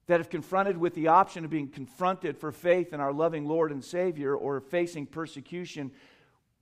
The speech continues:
will avoid any association with Jesus so that we can just ride along. Now, we may grumble in our smaller groups, but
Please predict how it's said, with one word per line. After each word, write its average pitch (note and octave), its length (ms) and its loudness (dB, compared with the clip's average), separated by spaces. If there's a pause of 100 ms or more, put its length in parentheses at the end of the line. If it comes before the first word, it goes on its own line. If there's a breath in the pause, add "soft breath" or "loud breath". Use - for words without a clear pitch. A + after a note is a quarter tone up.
will D3+ 280 0
avoid E3+ 720 2
any E3+ 220 -4
association D3 800 -6
with C3 100 -8
Jesus A2+ 460 -10
so A#2+ 160 -10
that A#2 160 -6
we A#2+ 140 -8
can A2+ 160 -12
just A#2 240 -14
ride B2 240 0
along. A2+ 320 -2
Now, C3+ 140 0
we A3 120 -2
may G#3+ 160 -2
grumble D#3+ 540 -2
in D3 60 -4
our C#3+ 100 -4
smaller C#3+ 420 -4
groups, C#3 380 -8
but C#3 240 -4